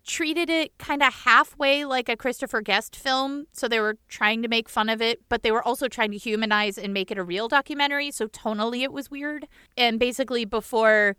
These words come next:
we said, "Stay in your lane" or "Pick a lane," Ebert wanted these documentarians to just pick a lane.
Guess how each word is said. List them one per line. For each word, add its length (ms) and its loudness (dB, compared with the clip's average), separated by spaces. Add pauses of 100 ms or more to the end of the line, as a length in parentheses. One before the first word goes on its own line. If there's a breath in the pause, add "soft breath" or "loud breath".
(140)
we 180 -4
said, 260 4
"Stay 280 4
in 120 0
your 180 2
lane" 340 0
or 120 0
"Pick 200 -4
a 80 -4
lane," 540 -4 (200)
Ebert 440 2 (120)
wanted 600 2
these 200 -6
documentarians 1000 -2
to 100 -8
just 240 -8
pick 240 -2
a 60 -2
lane. 420 -6